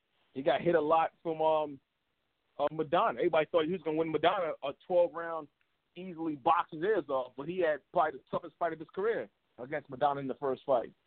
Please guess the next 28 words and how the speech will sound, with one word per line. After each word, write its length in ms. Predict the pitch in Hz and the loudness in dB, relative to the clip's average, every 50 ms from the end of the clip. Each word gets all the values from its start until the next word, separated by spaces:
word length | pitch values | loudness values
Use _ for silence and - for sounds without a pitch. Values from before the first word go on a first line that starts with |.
| _ _ _ _ _ _ _ _ _ _ _ _ | _ _ _ _ _ _ _ _ _ _ _ _
I 100 | 151 156 | 2 2
mean, 140 | 160 175 180 | 2 4 2
it 80 | 165 165 | 4 4
happens, 400 | 196 240 269 - - 156 139 120 _ 117 | 6 4 4 2 -2 -12 -14 -14 _ -16
man. 200 | 123 131 147 147 _ | -14 -14 -14 -14 _
Styles 320 | _ 156 151 175 190 185 165 | _ 2 2 4 2 2 -2
make 200 | 190 190 180 180 _ _ | -4 -6 -6 -6 _ _
fights. 280 | 202 220 220 120 - _ _ _ _ _ _ _ _ _ _ _ _ _ _ _ _ | -2 -2 -2 -4 -14 _ _ _ _ _ _ _ _ _ _ _ _ _ _ _ _
You 80 | 135 | -18
know 0 | |
what 20 | 139 | -16
I 60 | 135 | -12
mean, 80 | 139 143 | -8 -6
there's 180 | 156 151 - | -8 -6 -6
somebody 400 | 190 180 180 175 175 175 151 180 | -4 0 2 2 2 2 0 0
out 180 | 180 214 208 - | 0 0 -2 -4
there 120 | 165 151 | -4 -4
that's 120 | 143 135 - | -4 -6 -8
just 160 | 170 - _ | -18 -10 _
gonna 160 | 180 160 147 | -8 -8 -4
give 240 | - 165 160 147 160 | -4 -4 -4 -2 -2
you 120 | 156 147 | 0 2
hell. 300 | 165 190 170 110 87 - _ _ _ _ _ _ - | 4 4 4 4 2 0 _ _ _ _ _ _ -4
It's 120 | 127 131 | 0 2
like 160 | 156 156 - 160 | 2 2 4 4
I 40 | |
mentioned, 360 | 151 160 170 165 165 - 170 160 | 2 4 4 2 2 0 -4 -4
like, 140 | 151 151 | -4 -4